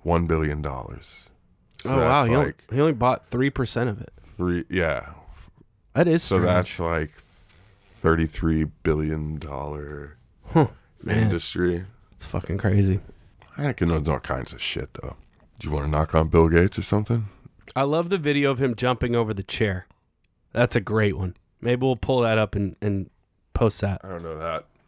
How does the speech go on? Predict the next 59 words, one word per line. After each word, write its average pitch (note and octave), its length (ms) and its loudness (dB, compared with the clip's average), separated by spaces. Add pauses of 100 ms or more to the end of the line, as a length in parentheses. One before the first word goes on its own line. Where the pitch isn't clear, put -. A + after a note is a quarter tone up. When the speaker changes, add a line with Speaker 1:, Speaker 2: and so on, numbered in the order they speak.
(160)
Speaker 1:
Uh, - 40 -2
Speaker 2:
Yeah, A#2+ 320 4
Speaker 1:
I G2 60 -4
Speaker 2:
he G#2 80 2
Speaker 1:
like, G#2 140 -2
Speaker 2:
jumps D3 400 2
Speaker 1:
uh, D3 60 4
Speaker 2:
over B2+ 160 2
this A2+ 220 -2
chair. G2+ 400 0 (100)
It's - 80 -6
like A#2+ 160 0
this - 180 -2
thing A2+ 200 2
he G#2 100 0
does. G2 320 -2 (240)
I - 120 -14
think B2 140 0
he E3 60 2
did D3 160 4
it D#3 80 2
on B2+ 120 4
Oprah A#2 360 0
the G2+ 80 -4
first A2+ 280 0
time A#2 180 2
he A2+ 80 4
was G#2+ 120 2
on G#2 100 0
Oprah. G#2 320 -2 (180)
Speaker 1:
I've G#2 120 -4
wa-, A#2 260 2
oh, G2+ 220 0
that's, F#2+ 460 -4
Speaker 2:
He, C3 80 2
like, A#2+ 120 2
Speaker 1:
uh, E2 80 -6
Speaker 2:
jumps C#3 360 0
over D3 240 2
a B2 60 0
chair C3 380 0
just G#2+ 220 -4
like A2+ 180 0
that A2+ 260 0
to - 60 -12
show - 400 0
<laughs> - 80 -4
that A3+ 180 2
he's, G#3 220 -4
like, - 200 0
physically C#3 340 -4
Speaker 1:
Sure - 220 0
that's G2+ 160 2
Speaker 2:
fit. E3 120 2
Speaker 1:
not - 160 0
Tom F#2+ 240 0
Cruise? G#2+ 400 0 (340)
Speaker 2:
<laughs> - 460 -6 (1200)
Nice. - 460 -2